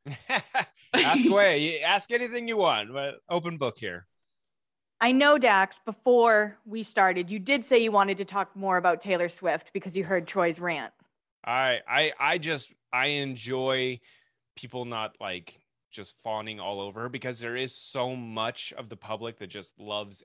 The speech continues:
Speaker 1: every single thing she does. Um, and I think your guys' rant was essentially like, <sighs> what, what was the exact, I forget the, the wording, but you guys were just talking about, like, how she does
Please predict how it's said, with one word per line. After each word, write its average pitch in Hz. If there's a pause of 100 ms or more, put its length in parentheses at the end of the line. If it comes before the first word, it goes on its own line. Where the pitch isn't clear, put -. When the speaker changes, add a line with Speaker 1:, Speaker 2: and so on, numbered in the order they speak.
Speaker 1:
every 104
single 107
thing 104
she 107
does. 104 (500)
Um, 107
and 113
I 113
think 139
your 127
guys' 117
rant 110
was 110
essentially 107
like, 101 (840)
<sighs> 131
what, -
what 156
was 190
the 135
exact, 117 (120)
I 113
forget 135
the, 143 (200)
the 120
wording, 117
but 120
you 131
guys 180
were 180
just 160
talking 139
about, 120
like, 120 (440)
how 156
she 156
does 127